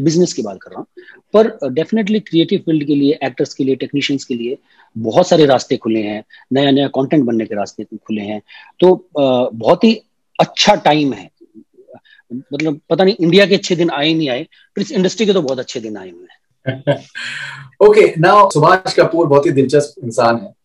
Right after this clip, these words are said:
Speaker 2: और, अ, एक सोच बड़ी दिलचस्प है, उनकी writer भी बहुत अच्छे हैं और, अ, बहुत ही well versed हैं, जो भी मतलब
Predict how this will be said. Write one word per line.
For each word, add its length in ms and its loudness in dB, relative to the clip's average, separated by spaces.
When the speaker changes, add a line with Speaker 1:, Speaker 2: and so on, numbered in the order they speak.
Speaker 2:
और, 320 6
अ, 480 2
एक 200 0
सोच 560 -2
बड़ी 160 4
दिलचस्प 500 -2
है, 100 0
उनकी 360 -4
writer 280 0
भी 120 -2
बहुत 220 -4
अच्छे 260 -8
हैं 320 -16
और, 140 -8
अ, 460 2
बहुत 280 4
ही 280 2
well 160 6
versed 420 2
हैं, 220 -6
जो 100 -2
भी 120 0
मतलब 360 -2